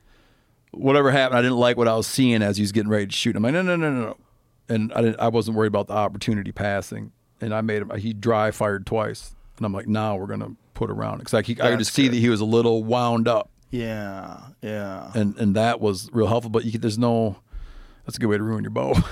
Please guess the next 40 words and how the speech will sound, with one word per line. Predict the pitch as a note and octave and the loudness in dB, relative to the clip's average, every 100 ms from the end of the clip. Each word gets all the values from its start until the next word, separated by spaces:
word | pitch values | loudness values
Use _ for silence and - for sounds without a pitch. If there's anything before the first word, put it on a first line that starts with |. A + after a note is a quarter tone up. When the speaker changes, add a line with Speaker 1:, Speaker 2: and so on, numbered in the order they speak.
| - - - F#3+ | -10 -20 -4 2
Speaker 2:
Well, | E3 A#3 | 2 4
yeah, | C#3+ B2 G#2+ G#2 | 4 4 2 0
that's | A#2 A#2 | 0 2
not | F#3+ A#2 G#2 | 0 2 0
good | B2 A#2+ G#2+ | 2 0 2
with | A2+ | -2
a | |
bow. | G#2+ A2+ G#2+ G#2 - | 0 2 2 0 0
But | D#3 | 0
if, | D#3+ D#3 | 0 0
if | E3 - - | -2 -2 0
and | D#3 | 2
you | D#3 | 2
think | D3+ F3+ E3 | 2 0 0
about, | C#3+ C#3 B2+ A#2+ | 2 2 2 2
like, | B2+ - | -2 0
any | C#3+ D#3+ D#3+ | 0 2 2
other | C#3+ | 0
thing | B2 C#3+ D3 | -2 0 2
that | B2 | 2
you | B2 | 0
do | G#2+ C#3 D#3 | 0 2 4
that | C3 | 2
you | A#2+ | -2
get | A#2+ A2 | -4 -4
good | A2 D3+ D#3+ | -2 0 2
at, | A2+ G#2 G2 - - | 0 -2 -4 -8 -12
you, | A2+ A#2 B2 A#2 A#2+ B2 | -6 -4 -4 -6 -10 -2
you | B2+ | -2
have | B2 - | -2 -6
time | - C3+ C#3 C3+ B2+ | -2 2 2 2 0
to | - | -6
do | A2 D3 D#3 | -4 -2 -2
it. | B2+ | -2
That's | E3 | 0
the | G3 | 2
thing | B3+ | 4
with | A#3+ - | 4 2
fighting, | - B2 D#3+ A#2 - | 0 0 0 -2 -4
too. | C#3 - | -4 -4